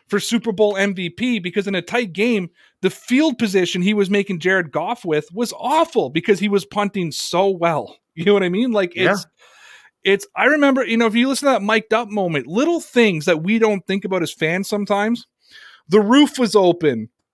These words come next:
Speaker 1: for a flyover. And Belichick was asking, "When's it gonna be closed?" And they said, "Well, it should be closed before kickoff." And he goes,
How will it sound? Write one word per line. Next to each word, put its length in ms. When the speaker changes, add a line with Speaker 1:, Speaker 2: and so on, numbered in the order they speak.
Speaker 1:
for 240
a 60
flyover. 800
And 160
Belichick 480
was 100
asking, 380
"When's 200
it 80
gonna 140
be 120
closed?" 580
And 40
they 60
said, 160
"Well, 120
it 40
should 240
be 140
closed 280
before 300
kickoff." 380
And 80
he 80
goes, 200